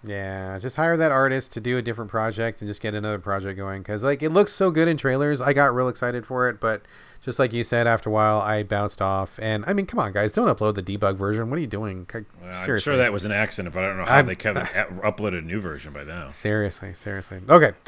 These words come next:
Speaker 2: All right.
Speaker 1: All right, that is it for the show. That is a full plate of stuff. Hopefully you guys enjoyed that. Thank you very much for joining us once again. Uh, before we go, just a quick reminder, we love your questions and comments. Hit us up at so video games podcast at gmail dot com. We're on the Twitters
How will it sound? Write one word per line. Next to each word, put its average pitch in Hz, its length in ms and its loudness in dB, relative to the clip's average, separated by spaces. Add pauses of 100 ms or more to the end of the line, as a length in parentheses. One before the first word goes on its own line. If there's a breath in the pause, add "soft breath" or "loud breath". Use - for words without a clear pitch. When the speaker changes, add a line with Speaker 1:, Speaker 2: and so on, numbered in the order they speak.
(120)
Speaker 2:
All 104 60 -6
right. 107 180 2
Speaker 1:
All 165 100 12
right, 208 240 10 (100)
that 165 320 8
is 170 100 2
it 202 180 6
for 175 120 -2
the 156 80 -2
show. 190 440 6
That 170 160 2
is 147 80 -4
a 135 60 -2
full 165 560 2
plate 160 240 2
of 151 80 0
stuff. 160 380 4
Hopefully 156 420 0
you 143 60 -2
guys 135 320 0
enjoyed 143 400 0
that. 143 320 2
Thank 156 260 -2
you 147 220 -4
very 160 420 2
much 107 460 -2 (420 soft breath)
for 127 140 0
joining 135 340 4
us 127 160 2
once 131 380 0
again. 113 480 -2
Uh, 117 240 4
before 127 240 0
we 165 100 2
go, 160 240 4
just 143 160 -6
a - 20 -16
quick 147 200 -2
reminder, 143 340 2
we 131 100 0
love 135 280 6
your 123 80 -4
questions 123 400 -2
and 107 80 -12
comments. 151 520 -2 (600 soft breath)
Hit 170 140 6
us 170 140 4
up 165 200 6
at 127 140 0
so 156 240 6
video 147 220 4
games 135 200 -2
podcast 135 560 2
at 113 60 -10
gmail 123 360 -2
dot 107 180 -2
com. 151 340 0
We're 127 80 2
on 123 80 2
the 120 80 -4
Twitters 143 720 -2